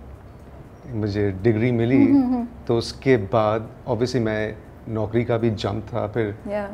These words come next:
Speaker 1: एक और बेहतर जगह हुई,
Speaker 2: हाँ, हाँ।
Speaker 1: और, अ, फिर हमारी शादी हो गई। So,
Speaker 2: ओके।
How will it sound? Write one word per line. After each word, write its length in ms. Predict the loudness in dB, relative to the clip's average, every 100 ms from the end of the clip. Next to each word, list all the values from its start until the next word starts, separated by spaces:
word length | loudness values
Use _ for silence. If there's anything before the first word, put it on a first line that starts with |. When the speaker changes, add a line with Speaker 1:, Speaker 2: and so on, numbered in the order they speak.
| -2
Speaker 1:
एक 160 | 0
और 120 | 2 0
बेहतर 460 | 0 2 4 4
जगह 300 | 2 2 2
हुई, 260 | 2 2 0
Speaker 2:
हाँ, 300 | 0 -6 -12 -12
हाँ। 240 | -12 -10 -4
Speaker 1:
और, 240 | 0 0
अ, 400 | -2 -4 -6 -4
फिर 100 | -2
हमारी 220 | 0 -2
शादी 300 | -2 -2 0
हो 120 | -2 -2
गई। 160 | -4
So, 320 | -6 -10 0
Speaker 2:
ओके। 500 | 2 4 2 -2 -8